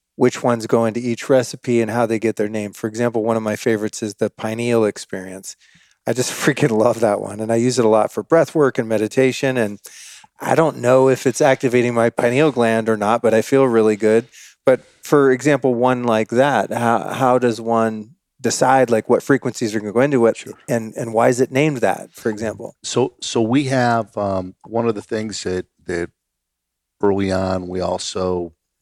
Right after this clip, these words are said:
Speaker 2: uh, were very conscious about was, you know, not everyone understands all of this, and that doesn't mean that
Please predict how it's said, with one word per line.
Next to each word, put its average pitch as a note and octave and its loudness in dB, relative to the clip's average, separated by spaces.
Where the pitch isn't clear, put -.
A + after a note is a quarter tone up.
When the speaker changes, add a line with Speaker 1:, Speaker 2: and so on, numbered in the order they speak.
Speaker 2:
uh, F2 -8
were F2 -14
very F#2+ -2
conscious F2 -6
about D#2+ -2
was, E2+ -4
you D#3 -4
know, B2 2
not C3 -2
everyone B2+ -2
understands A2 -4
all F2 -2
of E2 -8
this, - -8
and F2+ -6
that G2+ 0
doesn't G2 -8
mean G2+ -6
that F#2 0